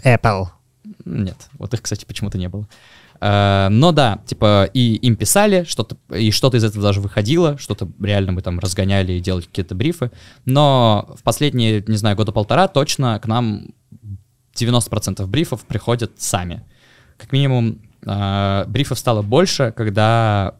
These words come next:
Speaker 2: Зебра заняла там какое-то четвёртое место в рейтинге креативных агентств России. И вот, оказывается, бренд-менеджеры любят такую,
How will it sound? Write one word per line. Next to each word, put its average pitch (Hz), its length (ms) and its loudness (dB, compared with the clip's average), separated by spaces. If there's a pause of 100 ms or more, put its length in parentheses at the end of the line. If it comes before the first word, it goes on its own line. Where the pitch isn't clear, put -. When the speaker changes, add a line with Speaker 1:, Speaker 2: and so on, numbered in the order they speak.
(140)
Speaker 2:
Зебра 107 880 2
заняла 104 720 2 (160)
там 95 180 -6
какое-то - 440 -6
четвёртое 113 420 0
место 101 480 -4
в 92 140 -6
рейтинге 101 320 -2
креативных 101 320 -6
агентств 98 240 -6
России. 190 380 -4 (420)
И 101 600 0
вот, - 280 -6
оказывается, 135 580 0
бренд-менеджеры 104 560 0
любят 98 260 -4
такую, 87 380 -8